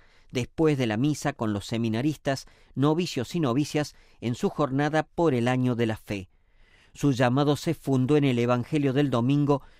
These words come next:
en el que Jesús manifiesta que no es un misionero aislado, sino que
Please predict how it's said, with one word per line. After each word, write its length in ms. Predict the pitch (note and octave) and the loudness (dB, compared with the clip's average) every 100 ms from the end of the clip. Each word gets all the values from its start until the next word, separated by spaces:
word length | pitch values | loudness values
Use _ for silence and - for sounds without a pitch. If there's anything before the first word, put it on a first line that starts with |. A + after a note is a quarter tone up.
| _ | _
en 160 | G#2+ A2 | -6 -4
el 100 | A2+ | -2
que 140 | A2+ | -6
Jesús 320 | - B2+ F3 | -8 -4 -2
manifiesta 800 | D#3 D3+ C3 A#2+ C#3+ D3 - D#3 - - - | 0 2 0 -2 -2 -2 -2 -4 -4 -20 -18
que 120 | - | -6
no 180 | G#2+ B2+ | -2 0
es 160 | D#3+ - | 0 0
un 140 | D#3 | 0
misionero 480 | C3 - A2+ B2+ C#3+ | 0 -2 -2 0 0
aislado, 440 | G2 A#2 C#3 C#3+ - - | -2 -2 0 -2 -6 -18
sino 320 | - A2+ B2 | -6 -2 -2
que 220 | - A#2 | -4 -8